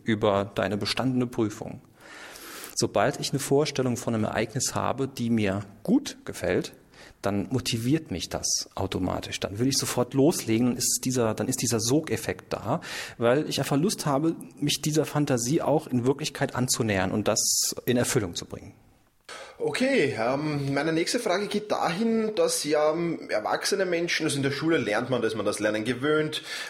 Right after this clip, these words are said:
Speaker 2: man lernt relativ schnell. Mit dem Alter, ähm, ja, verlernt man dann vielleicht so ein wenig das Lernen, sag ich mal. Und jetzt auf meine Frage dahingehend, wie kann man wieder, ja, schnell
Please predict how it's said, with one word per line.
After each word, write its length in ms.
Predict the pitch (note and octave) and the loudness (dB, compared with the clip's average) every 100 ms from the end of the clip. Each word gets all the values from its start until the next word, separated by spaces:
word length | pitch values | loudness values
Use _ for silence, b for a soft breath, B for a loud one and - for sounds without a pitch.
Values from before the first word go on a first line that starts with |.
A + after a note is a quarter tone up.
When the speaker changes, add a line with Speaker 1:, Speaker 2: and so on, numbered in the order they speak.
| - | -2
Speaker 2:
man 220 | B2 B2 | 0 2
lernt 220 | A#2+ A#2 | 2 2
relativ 340 | A2+ A2 A2+ A2 | 2 0 0 -4
schnell. 380 | - F#2 F2+ F#2 | 0 0 0 0
Mit 160 | A2 | -2
dem 100 | C#3 | -2
Alter, 380 | - C3+ D#3 F#3 | 0 0 0 0
ähm, 720 | F3+ E3+ F#2 D2+ F2+ G#2+ B2+ G#2 | 0 -4 -6 -8 -6 -6 -6 -2
ja, 200 | A#2+ C3+ | -2 -2
verlernt 520 | C#3 C#3 B2+ C#3 A3+ | -2 -2 0 2 2
man 140 | F3+ | 2
dann 120 | C3 A2 | 0 0
vielleicht 320 | G#2+ G2 - | 0 0 0
so 80 | A2+ | -2
ein 120 | G#2 | 0
wenig 200 | G2+ G#2 | -2 -2
das 160 | A#2 | -2
Lernen, 320 | G2 F#2 A2 B2 | 0 0 0 0
sag 140 | A2 | -2
ich 120 | B2+ | 0
mal. 240 | B2 C3+ - B B B - | 0 -2 -4 B B B -4
Und 100 | A#2+ | -2
jetzt 220 | C3+ - | 0 0
auf 240 | - - | -2 -4
meine 260 | A#2+ G#2 E3+ | -2 0 0
Frage 280 | C3 C3+ D#3+ | 0 -2 -2
dahingehend, 760 | - D3+ D#3+ D#3+ E3 E3 A#2 | -2 -2 0 0 0 -2 -6
wie 240 | B2+ G3 | -2 -2
kann 380 | F#3 - C3 D#3 | -4 -2 -2 0
man 400 | E3+ E3+ F3+ F3 - | 0 0 0 -2 -6
wieder, 600 | A#2 B2+ D3 E3+ E3+ E3 - _ A#2 | -6 -4 0 2 2 0 -10 _ -2
ja, 160 | A2+ | -2
schnell 480 | - A2+ C3+ G3 | -2 0 0 0